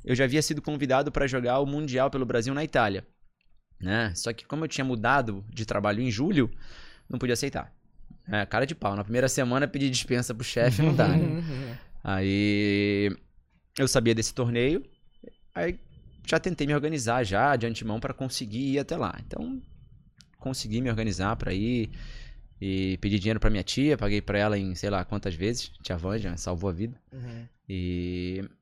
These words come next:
Speaker 1: e fui, cara. Foi o primeiro, meu primeiro torneio internacional foi uma, foi uma experiência fantástica. Joguei, o meu primeiro jogo internacional foi com um amigo chamado Axel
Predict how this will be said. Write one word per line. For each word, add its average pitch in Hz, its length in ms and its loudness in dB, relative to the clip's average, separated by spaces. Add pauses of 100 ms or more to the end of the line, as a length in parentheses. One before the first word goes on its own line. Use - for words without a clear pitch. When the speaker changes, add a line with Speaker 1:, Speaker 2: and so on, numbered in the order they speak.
(640)
Speaker 1:
e 151 80 2
fui, 226 200 0
cara. 95 220 -4
Foi - 100 -8
o - 40 -16
primeiro, 107 720 2
meu 107 100 2
primeiro 113 160 0
torneio 113 140 -2
internacional 113 320 -4
foi 123 120 -6
uma, 110 100 -2 (100)
foi 104 440 -8
uma 107 40 -4
experiência 107 400 -2
fantástica. 113 600 0 (460)
Joguei, 98 1000 2
o 107 60 -4
meu 110 140 0
primeiro 113 240 -2
jogo 98 440 0 (460)
internacional 107 480 0
foi 101 160 -2
com 104 120 -2
um 104 40 0
amigo 104 260 2
chamado 98 380 2
Axel 123 420 4